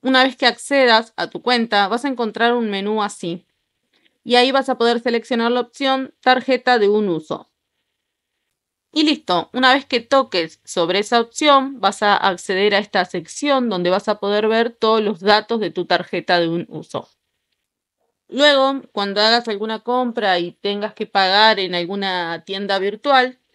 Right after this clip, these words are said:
entre las opciones de pago vas a poder elegir la tarjeta Klarna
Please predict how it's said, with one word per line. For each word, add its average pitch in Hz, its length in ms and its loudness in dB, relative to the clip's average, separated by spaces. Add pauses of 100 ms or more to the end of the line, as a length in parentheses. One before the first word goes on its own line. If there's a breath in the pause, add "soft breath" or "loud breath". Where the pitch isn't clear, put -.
(1040)
entre 220 240 0
las 214 180 0
opciones 240 380 -4
de 233 120 0
pago 247 440 4
vas 220 200 -2
a 226 100 -6
poder 196 420 -2
elegir 214 640 -4
la - 180 0
tarjeta 180 520 -4
Klarna 226 680 -2